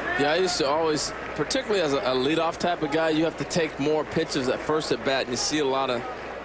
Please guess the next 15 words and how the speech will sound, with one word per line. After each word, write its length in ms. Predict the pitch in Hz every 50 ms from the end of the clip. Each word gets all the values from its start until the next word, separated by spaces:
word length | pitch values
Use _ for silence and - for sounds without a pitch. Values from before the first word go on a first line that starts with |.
| - -
a 40 | 123
lot 160 | 143 147 139
of 80 | 127 -
pitches 380 | - 165 196 - - 147 127
from 220 | - - 135 123 120
a 60 | 117
hitter, 320 | 117 135 131 127 127 127 127 - - - -
from 180 | - 151 139 127
a, 100 | 117 -
I 140 | - 110
should 160 | 117 - 131 123
say, 160 | - 135 123
from 180 | - - 131
the 80 | 120 120
pitcher. 440 | - - 143 135 - - 143 147